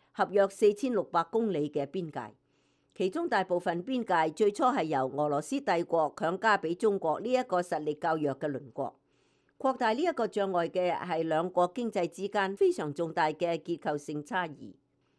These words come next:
呢個導致佢哋喺目前世界經濟秩序中持有不同嘅利害關係。與俄羅斯相比，中國係自由主義國際經濟秩序嘅更大受益者。喺對抗該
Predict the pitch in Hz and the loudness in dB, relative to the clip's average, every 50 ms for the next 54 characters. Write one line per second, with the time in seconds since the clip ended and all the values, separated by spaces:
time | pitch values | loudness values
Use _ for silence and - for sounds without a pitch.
0 | _ _ _ 160 180 180 175 160 156 160 151 143 147 165 175 - 190 165 156 160 | _ _ _ -6 -2 -2 0 0 0 0 0 0 0 0 0 0 0 0 0 0
1 | 156 156 156 151 156 190 208 196 165 151 - - 147 143 147 - 196 190 180 196 | -2 -2 0 0 0 0 2 0 -2 -4 -4 -4 -2 -2 -2 -2 -2 -2 0 0
2 | 190 190 185 269 254 233 - 202 175 170 - 156 143 - 160 143 - - 190 180 | 0 0 -2 -4 -4 -2 -2 -2 -2 -2 -4 -8 -6 -2 0 -2 0 0 -2 -4
3 | 175 170 - 185 185 196 208 220 - 330 320 - 247 151 139 143 - 170 170 160 | -4 -4 -2 0 2 2 2 2 0 -2 -2 -4 -4 -6 -4 -2 0 0 0 0
4 | - - 147 135 139 - 127 135 - 175 180 170 190 180 127 120 - - _ _ | -2 -2 -4 -4 -4 -4 -6 -6 -4 -4 -4 -4 -6 -8 -10 -12 -14 -18 _ _
5 | _ _ _ _ _ _ _ _ _ - 185 220 247 240 208 160 147 143 147 - | _ _ _ _ _ _ _ _ _ -4 -2 0 2 4 4 4 4 2 0 -2
6 | 247 240 226 - 240 196 170 - 123 117 120 - _ _ _ _ _ _ _ - | -6 -4 -2 0 0 0 -2 -4 -8 -8 -10 -12 _ _ _ _ _ _ _ -2
7 | 330 330 302 247 247 226 220 208 190 185 180 175 - 185 190 185 160 147 147 147 | -2 0 2 2 2 2 4 2 2 2 0 -2 -4 -2 0 2 2 2 0 -2
8 | - - 175 202 247 247 214 185 170 160 - - - 180 180 180 - 190 175 175 | -6 -6 -4 -4 -4 -4 -2 -2 -4 -4 -4 -2 0 0 0 0 0 -2 -2 -2
9 | 180 254 240 233 220 - 180 165 165 147 - 156 147 143 - 165 151 147 143 143 | -2 -4 -4 -4 -2 -2 -2 -2 -2 -4 -6 -8 -8 -6 -2 -2 0 0 0 -2
10 | 175 160 151 151 151 - 170 170 160 165 147 147 143 - 143 139 147 180 180 180 | -2 -2 -2 -2 -2 -4 -6 -4 -4 -4 -4 -4 -4 -4 -4 -4 -2 -4 -4 -6
11 | - - 113 117 113 - _ _ _ _ _ _ _ _ _ - 208 254 320 - | -8 -12 -12 -12 -14 -18 _ _ _ _ _ _ _ _ _ -2 -2 -2 0 2
12 | 247 226 214 214 - 240 202 202 202 196 - - | 4 4 2 2 2 2 2 2 0 -2 -4 -2